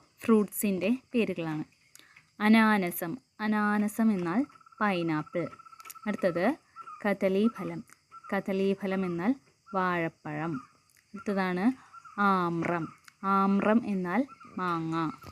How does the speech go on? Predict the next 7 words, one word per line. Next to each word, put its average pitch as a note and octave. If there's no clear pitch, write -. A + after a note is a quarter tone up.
അടുത്തത് G3+
ദ്രാക്ഷാഫലം, F#3+
ദ്രാക്ഷാഫലം G3
എന്നാൽ F#3
മുന്തിരി. E3+
പനസം, F#3+
പനസം G3